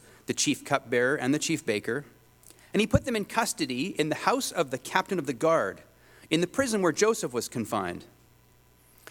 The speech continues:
The captain of the guard appointed Joseph to be with them, and he attended them. They continued for some time in custody. And one night they both dreamed,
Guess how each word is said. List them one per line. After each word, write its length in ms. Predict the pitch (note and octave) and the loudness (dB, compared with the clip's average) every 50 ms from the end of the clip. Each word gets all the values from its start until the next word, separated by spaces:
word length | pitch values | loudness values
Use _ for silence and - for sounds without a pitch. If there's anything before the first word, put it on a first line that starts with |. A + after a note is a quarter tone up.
| - - - - | -20 -20 -8 -2
The 80 | - | -2
captain 360 | F3 - A#3 A#3+ C4+ - D4 C4+ | 0 2 2 2 2 4 2 2
of 80 | A#3+ | 2
the 60 | A#3 | 2
guard 400 | G3 D#3 F3+ E3 E3 E3 E3 E3 - | 0 0 2 4 4 4 2 0 -2
appointed 480 | D#3+ - - F#3+ G3+ G#3 G3+ F#3 D#3+ C3 | -6 -2 0 2 2 2 2 0 0 2
Joseph 440 | - G3 G3+ G#3+ G3+ - F#3+ D#3+ - | 2 2 2 2 2 0 -2 -2 0
to 100 | - D#3 | -2 -2
be 100 | D3 D#3 | 0 -2
with 300 | D3 D3 A3 A#3 F3+ C3+ | 0 2 0 0 2 2
them, 240 | C3+ B2+ B2 C3 D3+ | 2 2 4 4 2
and 120 | C#3+ D3 | 2 0
he 200 | C#3 D#3 F#3 F#3 | 0 0 0 2
attended 560 | - D#3+ - - - - A#3 A#3+ G3+ D#3 A#2+ | 2 0 -2 -2 -2 0 0 0 0 -2 -2
them. 320 | A2 G#2+ F#2+ F#2 F#2+ F#2 - - - - - - - - - - - - - - _ _ _ _ - | -2 -4 -4 -4 -8 -10 -14 -16 -20 -20 -20 -20 -20 -20 -20 -20 -20 -20 -20 -20 _ _ _ _ 0
They 100 | F3 F#3 | 2 2
continued 460 | - G#3 F#3 - G#3 G#3 G3 G3 F3+ | 2 0 -2 0 0 0 0 0 0
for 80 | - G3 | 0 -2
some 260 | - - G#3+ G#3 F#3+ | 0 2 2 0 0
time 280 | - G3+ G3+ G3+ E3+ | 0 2 2 2 2
in 80 | C#3+ C#3 | 0 -2
custody. 540 | - - F#3+ - - - D3+ C3 G#2+ F2+ F2+ - - - - - - - _ _ _ _ _ _ _ _ _ _ _ _ _ _ _ _ _ _ _ - - - | 0 0 0 0 0 -2 -2 -2 -2 -2 -6 -12 -20 -20 -20 -20 -20 -20 _ _ _ _ _ _ _ _ _ _ _ _ _ _ _ _ _ _ _ -20 -12 -2
And 160 | - A3+ A#3+ B3 | 2 2 4 4
one 220 | C4+ C#4+ C4+ G#3+ | 4 4 2 2
night 300 | D3+ C#3+ D3+ D#3 - - | 2 2 0 0 0 0
they 100 | F3+ F3 | 0 2
both 260 | D#3+ G3+ G3+ - - | 4 4 2 2 -2
dreamed, 460 | - F#3 G3+ F3+ D3 A2+ F#2+ F2 - | -2 0 2 2 2 2 0 -6 -10